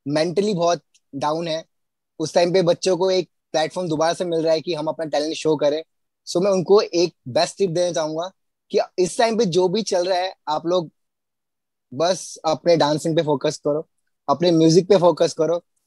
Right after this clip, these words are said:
और अच्छा सोचो कि आपको अभी जो भी हो रहा है उस पे ध्यान तो देना है कि family member आपके अच्छे रहें, आप safe रहो,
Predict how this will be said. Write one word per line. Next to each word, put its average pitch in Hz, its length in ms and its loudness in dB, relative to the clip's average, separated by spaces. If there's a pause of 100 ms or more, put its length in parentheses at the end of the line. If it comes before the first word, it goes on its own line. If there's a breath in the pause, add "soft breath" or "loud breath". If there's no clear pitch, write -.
(240)
और - 100 2
अच्छा 196 400 -2
सोचो 202 280 0
कि 190 80 -4
आपको 208 480 -2 (360)
अभी 165 300 -6
जो 175 220 -4
भी 190 100 -4
हो 175 180 0
रहा 170 100 0
है 180 140 -4 (540)
उस 165 120 -8
पे 220 340 6 (320)
ध्यान 160 280 -4
तो 220 100 0
देना 185 280 2
है 202 100 -2
कि 180 100 -8
family 165 340 -4
member 180 260 -2
आपके 175 260 -2
अच्छे 170 400 -2
रहें, 160 240 -4 (120)
आप 160 180 2
safe 165 360 -4
रहो, 156 240 -2